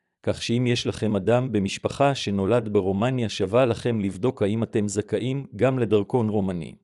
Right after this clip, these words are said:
לא קשה להוציא דרכון רומני,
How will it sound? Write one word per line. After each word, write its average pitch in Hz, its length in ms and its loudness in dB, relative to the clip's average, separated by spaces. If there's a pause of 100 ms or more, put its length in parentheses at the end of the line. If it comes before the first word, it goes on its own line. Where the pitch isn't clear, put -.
(920)
לא 139 220 6
קשה - 280 2
להוציא 104 400 2
דרכון 107 440 2
רומני, 90 540 -2